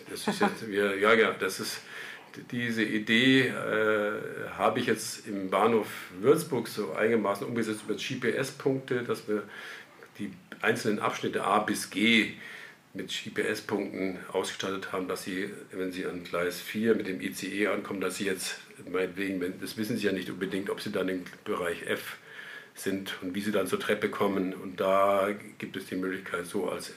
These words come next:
Experiment erstmal, also es gibt eine Testphase, dass sie quasi dann erfahren,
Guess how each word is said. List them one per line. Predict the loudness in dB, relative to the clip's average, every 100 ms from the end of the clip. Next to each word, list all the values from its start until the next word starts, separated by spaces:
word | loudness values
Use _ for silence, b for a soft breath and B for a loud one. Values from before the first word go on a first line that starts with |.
| -10
Experiment | -6 0 0 6 6 4
erstmal, | -2 -6 -2 2 2 2
also | -2 -6
es | -8
gibt | -8 -6
eine | -6
Testphase, | -4 -4 0 2 2 0
dass | -4
sie | -4
quasi | -4 -2 -2 -2
dann | -2
erfahren, | -2 0 0 0